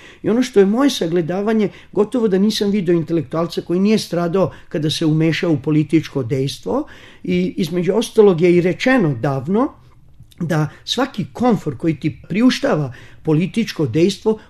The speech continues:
od tebe stvara ne baš zanimljivog čoveka. Tako da, e, moje neko osjećanje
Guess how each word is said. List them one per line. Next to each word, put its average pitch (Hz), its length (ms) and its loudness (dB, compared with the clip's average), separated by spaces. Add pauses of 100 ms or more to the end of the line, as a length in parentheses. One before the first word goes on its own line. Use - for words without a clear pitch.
od - 160 -8
tebe 175 360 0 (180)
stvara 165 600 -2 (180)
ne 175 140 0
baš 165 380 0
zanimljivog 147 680 2
čoveka. - 540 -4 (280)
Tako 202 240 -2
da, 220 100 4
e, 190 340 2
moje 214 340 -2
neko 240 300 0
osjećanje 190 640 -2